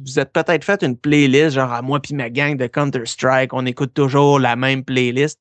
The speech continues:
Eh, venez la partager sur la page Facebook, ça va être super le fun à voir, puis à commenter entre nous autres, qu'est-ce qui s'écoute bien puis qu'est-ce qui s'écoute pas en jouant à des jeux vidéo. Euh, vous pouvez aussi nous envoyer le email à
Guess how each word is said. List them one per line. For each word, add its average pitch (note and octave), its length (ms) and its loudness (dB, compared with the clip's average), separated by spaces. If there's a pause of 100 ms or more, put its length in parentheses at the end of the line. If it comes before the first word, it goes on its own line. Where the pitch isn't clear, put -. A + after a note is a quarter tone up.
(280)
Eh, C#3+ 60 -2
venez D#3+ 160 0
la C4 100 0
partager C#3 440 -2
sur D#3+ 140 -6
la A#2+ 120 -2
page B2+ 200 -2
Facebook, B2+ 380 -2
ça - 80 -6
va B2+ 80 -4
être A#2+ 100 -8
super D3 220 0
le C3+ 100 0
fun C#3+ 200 0
à B2 80 2
voir, C3 240 0
puis A#2+ 100 -2
à A#2 60 -4
commenter B2 400 -4
entre C3 160 -2
nous A#2 160 -4
autres, C3+ 260 0 (380)
qu'est-ce D3+ 180 0
qui - 100 -12
s'écoute B2 300 -2
bien C#3+ 160 2
puis D#3 100 -6
qu'est-ce - 220 -6
qui - 80 -14
s'écoute B2 340 -8
pas D3 120 0
en C#3+ 200 2
jouant C3+ 180 2
à D3 40 0
des C3 140 2
jeux B2 140 2
vidéo. A2+ 360 -2 (960)
Euh, C3+ 260 0 (1300)
vous C#3 120 -6
pouvez D3+ 180 2
aussi C3 200 0
nous D3+ 160 6
envoyer C3 260 2
le B2+ 100 4
email C3 360 2
à A2+ 140 -2